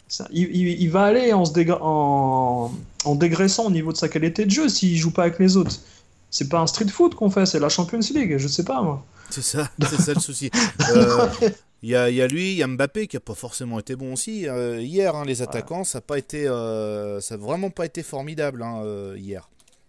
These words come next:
Speaker 1: Non, ça a pas été formidable. Moi, j'ai trouvé Mbappé bon jusqu'au moment où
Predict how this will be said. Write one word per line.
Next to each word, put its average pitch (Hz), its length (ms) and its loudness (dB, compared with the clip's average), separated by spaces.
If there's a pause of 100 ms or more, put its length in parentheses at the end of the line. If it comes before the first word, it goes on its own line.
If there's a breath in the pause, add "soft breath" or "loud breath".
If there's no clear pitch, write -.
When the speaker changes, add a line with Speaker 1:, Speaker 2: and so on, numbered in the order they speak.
(340)
Speaker 1:
Non, 131 220 -10
ça 143 140 -8
a - 60 -16
pas 139 80 -6
été 135 140 -10
formidable. 139 720 -2
Moi, 139 140 -6
j'ai 143 160 -6
trouvé 156 280 -2
Mbappé 156 560 2 (260 loud breath)
bon 196 460 4
jusqu'au 190 420 2
moment 190 540 2
où 175 320 0